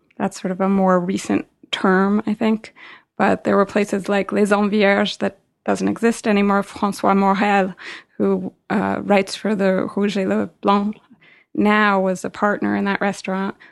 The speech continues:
Le Baratin at the time, Chez Astier, um, there were Passavant, which also has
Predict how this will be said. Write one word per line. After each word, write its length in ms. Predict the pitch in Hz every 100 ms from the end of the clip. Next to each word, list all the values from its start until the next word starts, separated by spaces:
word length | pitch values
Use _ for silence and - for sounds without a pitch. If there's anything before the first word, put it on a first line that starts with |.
| _
Le 120 | 208
Baratin 760 | 180 208 202 202 - 196 202 202
at 80 | -
the 80 | 208
time, 560 | - 202 202 202 196 - _ _
Chez 260 | - - 226
Astier, 920 | 185 202 - - 202 196 202 214 202 - -
um, 420 | 202 196 190 190 - _ _ _ _ _
there 140 | 233 214
were 340 | 220 220 208 -
Passavant, 680 | - 214 - 202 196 202 208
which 180 | - -
also 300 | 208 - 214
has 240 | 208 -